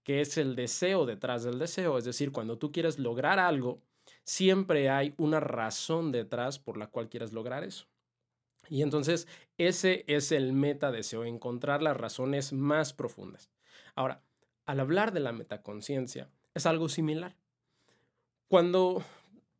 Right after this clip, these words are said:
tú y yo estamos, digamos, haciendo nuestras acciones del día a día, estamos, no sé, trabajando o estudiando, cualquier actividad que, en la que te estés imaginando. Estamos entonces el noventa y ocho por ciento del tiempo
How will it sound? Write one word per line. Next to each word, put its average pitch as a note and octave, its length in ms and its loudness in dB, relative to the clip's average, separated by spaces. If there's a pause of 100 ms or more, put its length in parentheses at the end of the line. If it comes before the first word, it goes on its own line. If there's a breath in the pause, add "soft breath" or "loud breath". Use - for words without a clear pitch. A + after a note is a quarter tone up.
tú B3+ 140 -2
y A3+ 140 2
yo F3 180 6
estamos, D3+ 640 2 (100)
digamos, C#3 640 -2
haciendo C#3+ 400 -4
nuestras A#2+ 320 -8
acciones B2 400 -8
del A2 160 -8
día A2+ 180 -6
a A2 40 -8
día, A#2 200 -8
estamos, A#2 460 -10
no D#3+ 160 -12
sé, B2+ 200 -4
trabajando C3+ 880 0
o G#2 180 -4
estudiando, B2+ 800 -4 (440)
cualquier C#3 300 -4
actividad A2 520 -8
que, A#2+ 100 -6
en A#2 160 -10
la G2+ 100 -10
que G#2+ 100 -14
te G2+ 100 -14
estés A2+ 220 -12
imaginando. - 500 -16 (640 loud breath)
Estamos G3+ 340 2
entonces F3 500 0 (300)
el D3 220 2
noventa C#3 480 0
y C#3 120 -2
ocho F3 280 -6
por A#2 160 -6
ciento A#2 280 -10
del A2+ 180 -8
tiempo G#2+ 420 -6